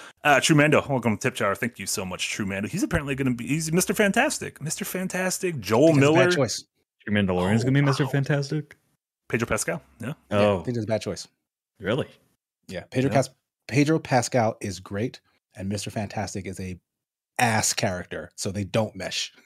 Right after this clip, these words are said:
Speaker 2: <laughs>
Speaker 1: Maybe he can, maybe he could play off type. Maybe he could be, like, real, real snarky, a real snark bomb.
Speaker 2: <sighs> Fantastic Four are just <laughs> the corniest superheroes ever <laughs> conceived.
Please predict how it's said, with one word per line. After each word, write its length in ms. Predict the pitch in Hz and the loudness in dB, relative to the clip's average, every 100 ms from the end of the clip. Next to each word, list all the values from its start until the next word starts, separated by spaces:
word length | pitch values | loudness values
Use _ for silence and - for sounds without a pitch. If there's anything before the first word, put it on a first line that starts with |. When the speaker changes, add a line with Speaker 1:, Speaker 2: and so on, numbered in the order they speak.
| _ | _
Speaker 2:
<laughs> 200 | _ - | _ 4
Speaker 1:
Maybe 260 | 139 143 | 4 4
he 100 | 151 | 2
can, 240 | 156 151 139 | 0 0 2
maybe 180 | 131 131 | 4 4
he 60 | |
could 140 | 131 117 | 0 0
play 160 | 139 | 4
off 160 | 135 131 | 4 4
type. 240 | 165 - | 0 0
Maybe 180 | 104 101 | -4 -6
he 60 | 110 | -6
could 120 | 107 | -6
be, 120 | 113 | -4
like, 160 | 110 110 | -2 0
real, 360 | 113 107 107 | 2 2 0
real 180 | 110 113 | 0 0
snarky, 400 | - 131 131 95 - _ _ _ - | 0 -2 -2 -10 -14 _ _ _ -4
a 60 | |
real 140 | 120 117 | 0 0
snark 340 | - 127 - | 0 -2 0
bomb. 260 | 95 98 95 _ _ _ _ _ _ _ _ _ _ | -2 -2 -8 _ _ _ _ _ _ _ _ _ _
Speaker 2:
<sighs> 0 | - - - | -10 -10 -2
Fantastic 380 | 151 143 117 107 | 0 4 2 2
Four 180 | 120 85 | -2 -2
are 100 | 92 | -4
just 540 | 104 95 120 - - _ _ _ | -4 -2 -2 -4 -8 _ _ _
<laughs> 220 | _ - | _ -16
the 320 | 110 104 107 | -14 -2 -2
corniest 760 | - - - 139 127 110 95 - | 0 -2 4 6 6 2 0 -2
superheroes 440 | 98 98 95 90 95 | -4 -6 -6 -4 -6
ever 240 | 82 110 | -2 0
<laughs> 40 | |
conceived. 600 | - 117 - 123 - - | 2 4 4 2 -2 -2